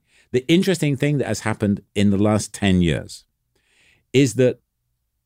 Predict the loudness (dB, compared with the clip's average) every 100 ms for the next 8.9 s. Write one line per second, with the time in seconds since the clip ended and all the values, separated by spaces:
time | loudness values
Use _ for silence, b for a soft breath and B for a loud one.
0 | _ -4 -2 2 2 4 4 2 0 -2
1 | -2 -2 0 0 0 -2 _ -18 -4 0
2 | 2 2 0 0 0 2 2 4 4 2
3 | -2 -16 _ _ _ -8 -4 -2 -2 -2
4 | -2 0 2 2 2 2 2 0 0 0
5 | -2 -4 -4 -4 -4 -4 -2 -2 0 0
6 | -2 -4 -4 -2 -2 -2 -2 0 0 0
7 | 2 0 -2 -8 -6 -2 -2 -2 -4 -6
8 | -6 -4 -2 -4 -6 -2 2 4 2